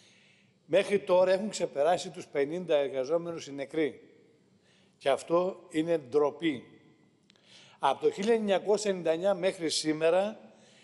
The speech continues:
έχουν χάσει τη ζωή τους πάνω από δύο χιλιάδες διακόσιοι εργαζόμενοι στον χώρο εργασίας. Και αυτό, μάλιστα, όταν τα επίσημα στοιχεία είναι ελλειπή.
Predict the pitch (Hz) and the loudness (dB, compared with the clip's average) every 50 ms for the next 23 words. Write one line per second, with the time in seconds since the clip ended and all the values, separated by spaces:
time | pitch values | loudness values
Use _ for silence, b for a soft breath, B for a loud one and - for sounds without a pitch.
0 | b b b b 170 202 202 - 208 196 156 - 185 196 208 185 - 196 151 - | b b b b 2 2 2 2 -2 -6 -4 0 2 2 2 2 0 -4 -8 -6
1 | 165 151 135 143 151 143 139 151 156 147 - 202 226 220 - - - B B B | -6 -4 0 2 2 2 4 2 0 0 0 -2 -2 -2 -4 -8 -12 B B B
2 | B B B B - 175 196 220 226 233 208 - 175 170 156 147 170 208 214 214 | B B B B 2 2 4 4 2 0 0 0 2 0 0 0 2 2 2 2
3 | 165 - 170 160 151 180 196 208 196 202 180 139 127 139 170 190 196 180 196 185 | 2 -2 -6 -4 0 2 2 2 2 0 -2 -2 -2 0 2 2 2 2 2 2
4 | 208 220 220 220 226 208 208 196 185 185 196 190 196 226 233 226 208 160 127 - | 2 2 2 2 0 2 2 2 2 2 2 2 4 2 2 2 0 -6 -6 -8
5 | - - - B B B B B B B - 190 180 - 190 208 208 214 208 202 | -14 -20 -20 B B B B B B B 0 0 2 2 4 2 4 4 2 2
6 | 196 196 196 - 214 214 196 147 - - - - - - - _ _ _ _ _ | 2 0 0 0 0 0 0 0 0 -4 -12 -20 -20 -20 -20 _ _ _ _ _
7 | b b b b b b b b b - 156 151 - - 202 196 170 175 185 196 | b b b b b b b b b 0 0 0 0 2 0 0 2 2 0 0
8 | 190 - - 180 180 180 175 143 143 135 - 190 170 - 160 156 123 - 127 110 | 0 -2 0 0 0 0 -2 -2 -2 -2 -2 -2 -6 -4 -4 -4 -6 -6 -10 -6
9 | - 175 175 180 185 180 - - - - _ _ _ - _ _ _ _ _ _ | -2 0 0 0 0 -4 -12 -20 -20 -20 _ _ _ -20 _ _ _ _ _ _
10 | _ _ _ - - 269 294 254 196 185 190 214 220 185 - 262 226 143 - - | _ _ _ -4 0 0 0 2 2 0 0 -2 -4 -6 -4 -4 -4 -4 -6 -10
11 | - - - | -18 -20 -20